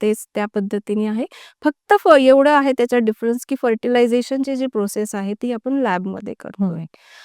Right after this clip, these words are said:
Speaker 1: आणि as a general population जर आपण बघितलं, की एखाद्या बाळामध्ये व्यंग कोणत्याही प्रकारचं,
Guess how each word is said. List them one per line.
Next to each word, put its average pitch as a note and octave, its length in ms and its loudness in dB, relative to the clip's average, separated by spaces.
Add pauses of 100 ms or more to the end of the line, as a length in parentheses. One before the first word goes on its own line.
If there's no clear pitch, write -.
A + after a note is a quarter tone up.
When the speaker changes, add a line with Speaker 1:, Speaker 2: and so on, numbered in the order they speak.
(140)
Speaker 1:
आणि B3 420 0
as A3+ 140 4
a C4+ 120 4
general C4 520 6
population A3+ 580 2
जर A3+ 160 0
आपण F#3+ 300 -4
बघितलं, A3 440 -2 (460)
की B3+ 340 -2 (460)
एखाद्या A3 420 -2
बाळामध्ये G#3 600 0
व्यंग A#3+ 480 2 (680)
कोणत्याही C4+ 420 6
प्रकारचं, G3+ 520 -2